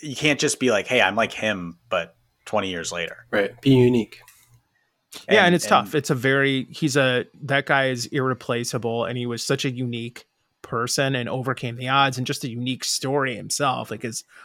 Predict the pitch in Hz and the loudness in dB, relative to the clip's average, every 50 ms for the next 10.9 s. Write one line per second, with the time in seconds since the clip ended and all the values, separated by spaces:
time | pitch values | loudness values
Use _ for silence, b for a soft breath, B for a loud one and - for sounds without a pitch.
0 | b b b - 165 180 175 160 - - - 151 135 135 131 123 123 120 - - | b b b 0 4 6 6 6 4 4 4 4 4 4 2 0 -2 -4 -4 -6
1 | - 123 120 - 170 175 175 165 135 135 139 131 127 120 120 117 123 123 123 120 | -6 -4 -2 2 2 4 2 4 4 4 2 2 2 0 -4 -4 -4 -4 -2 -2
2 | 131 123 - - 123 - - - 143 - 135 131 131 127 123 117 120 113 117 120 | -2 -4 -2 -4 -4 -2 2 4 4 6 6 6 4 2 0 -2 -6 -6 -6 -6
3 | 120 120 113 113 - - _ - 135 - - 135 143 143 139 - - 127 117 117 | -6 -6 -4 -6 -6 -8 _ -10 -8 -4 0 2 2 2 2 0 -2 -2 -2 -2
4 | - - 113 113 113 110 117 120 - _ _ _ _ _ _ _ _ _ _ - | -2 -2 -2 -2 -2 -4 -6 -10 -14 _ _ _ _ _ _ _ _ _ _ -6
5 | - 127 120 117 113 120 123 139 147 147 139 131 135 135 135 123 113 131 120 113 | -4 -2 -2 -2 -2 -2 0 2 2 2 2 0 0 -2 -2 -2 -2 -4 -4 -6
6 | - - - 131 127 120 131 123 123 117 117 - 135 117 - 127 120 123 120 117 | -6 -4 -2 -2 0 0 -2 -2 -2 -4 -4 -4 -6 -6 -4 -4 -4 -2 -2 -4
7 | 110 107 107 - 127 117 110 110 113 - - 139 - - - 165 151 - - - | -4 -6 -4 -6 -6 -4 -4 -6 -8 -6 -8 -8 -8 -6 -6 -6 -6 -4 2 4
8 | 170 170 170 151 - 151 - - - 127 127 127 135 139 143 143 143 151 135 - | 4 4 4 4 2 2 2 2 -2 -6 -4 -2 0 2 4 4 4 4 2 0
9 | 127 120 120 117 117 - _ _ _ _ _ _ _ _ _ _ _ _ _ _ | -4 -4 -4 -6 -8 -10 _ _ _ _ _ _ _ _ _ _ _ _ _ _
10 | _ - - 135 131 127 123 123 120 117 - 135 135 139 127 123 117 | _ -6 -2 -2 0 0 -2 -4 -6 -6 -4 -2 0 2 0 0 -2